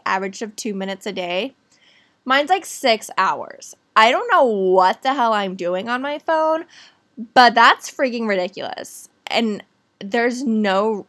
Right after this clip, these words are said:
like, reason for that other than, like, answering phone calls and replying to text messages and emails. So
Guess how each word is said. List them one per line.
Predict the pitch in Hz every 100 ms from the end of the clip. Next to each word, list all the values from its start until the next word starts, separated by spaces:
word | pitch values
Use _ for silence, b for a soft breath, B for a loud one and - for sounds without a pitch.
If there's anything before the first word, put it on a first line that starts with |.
| _
like, | 208 190 -
reason | 185 190 180 233
for | 285
that | 269 269 -
other | 233
than, | 240 254
like, | 233 - -
answering | 247 220 294 294
phone | 339 302
calls | 269 - - - _
and | 214 208 202 196 220 226 _ _ _ - - 302
replying | 277 240 247
to |
text | 262 294 285
messages | 226 202 208
and | 220 -
emails. | 262 208 175
So | - 247 226 226